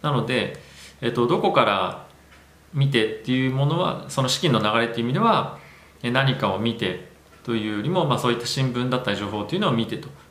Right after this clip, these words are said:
いうふうにしています。で、あとはですね、その資金の流れという意味でなんですが、これはですね、以前も皆さんに、えー、ご紹介したことがあるサイトを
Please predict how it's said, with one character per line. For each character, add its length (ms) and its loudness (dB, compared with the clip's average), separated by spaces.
い 80 -2
う 40 0
ふ 40 2
う 40 0
に 220 -2
し 120 -6
て 160 -4
い 120 -8
ま 180 -6
す。 180 -12
で、 360 0
あ 120 -2
と 120 0
は 120 4
で 80 0
す 140 -8
ね、 300 -2
そ 140 -6
の 80 -2
資 180 -8
金 220 0
の 140 2
流 280 0
れ 200 0
と 260 -4
い 300 -2
う 40 -8
意 60 -2
味 200 -2
で 280 -4
な 140 -4
ん 80 -8
で 100 -8
す 200 -10
が、 380 2
こ 140 0
れ 60 4
は 60 2
で 80 2
す 120 -4
ね、 100 -2
以 220 -4
前 120 2
も 240 2
皆 220 0
さ 180 0
ん 120 -2
に、 340 -2
え 140 -2
ー、 20 -4
ご 120 -2
紹 200 0
介 180 2
し 120 -2
た 320 2
こ 80 -2
と 120 2
が 160 4
あ 40 4
る 320 0
サ 200 0
イ 80 -2
ト 140 -2
を 500 2